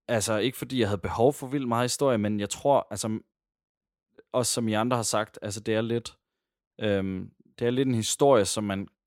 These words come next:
man kan tolke på sin egen måde, eller man kan putte det ind i sit eget liv, hvis man vil, eller, altså, det kunne være,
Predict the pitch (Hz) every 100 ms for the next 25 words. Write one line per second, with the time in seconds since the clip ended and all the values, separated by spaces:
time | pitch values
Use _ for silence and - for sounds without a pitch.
0 | _ 98 98 107 - 117 127 - _ _
1 | _ - 113 120 104 101 127 107 110 123
2 | 98 101 98 92 104 - 113 - 127 127
3 | 107 104 - 98 110 131 135 98 92 -
4 | 101 95 104 117 117 98 95 95 - _
5 | _ _ - 98 104 110 - 107 98 92
6 | 92 95